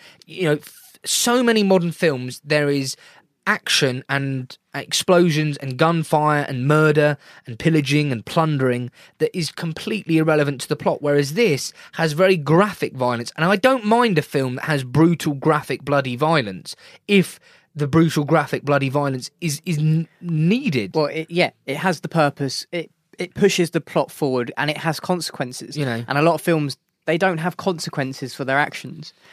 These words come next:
Speaker 2: And,
Speaker 1: And
Speaker 2: and this film does. And,
Speaker 1: Yeah.
Speaker 2: and I think you're right to have that in there. Um, I think it's a fantastic film. And I think you, you surprised me by how much you really loved it. But,
Speaker 1: Mm.
Speaker 2: um, especially since you didn't see Sicario, the first one.
Speaker 1: No,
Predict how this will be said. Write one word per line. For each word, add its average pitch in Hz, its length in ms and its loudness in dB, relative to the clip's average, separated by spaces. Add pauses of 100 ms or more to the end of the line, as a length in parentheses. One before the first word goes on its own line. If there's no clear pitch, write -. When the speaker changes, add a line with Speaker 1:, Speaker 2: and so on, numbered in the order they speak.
(140)
Speaker 2:
And, 143 300 2
Speaker 1:
And 135 100 -4
Speaker 2:
and 139 200 -2
this 147 120 -2
film 131 200 -4
does. 120 460 -2
And, 117 160 -4
Speaker 1:
Yeah. 127 180 -2
Speaker 2:
and 127 140 -6
I 131 80 -2
think 127 260 -10
you're 131 120 -2
right 127 340 0
to 123 120 -8
have 110 220 -2
that - 160 -4
in 117 140 -6
there. 123 180 -10 (360)
Um, 113 320 0
I 117 60 -4
think 120 200 -6
it's - 100 -12
a 110 40 -10
fantastic - 540 -8
film. 123 160 -10
And 113 80 -8
I 117 40 -6
think 139 260 -6
you, 143 280 -2 (360)
you 196 120 -2
surprised 214 520 2
me 123 140 -2
by 120 180 -2
how 117 160 -6
much 117 220 -8
you 117 100 -10
really 117 240 -6
loved 113 260 -6
it. 120 160 -8
But, 131 160 0
Speaker 1:
Mm. 117 80 -10 (500)
Speaker 2:
um, 131 520 0 (120)
especially 196 360 -2
since 160 280 -4
you 165 200 -4
didn't 190 280 -4
see 233 220 -8
Sicario, 208 720 -4
the 185 80 -10
first 170 340 -6
one. 196 200 -8
Speaker 1:
No, 165 320 2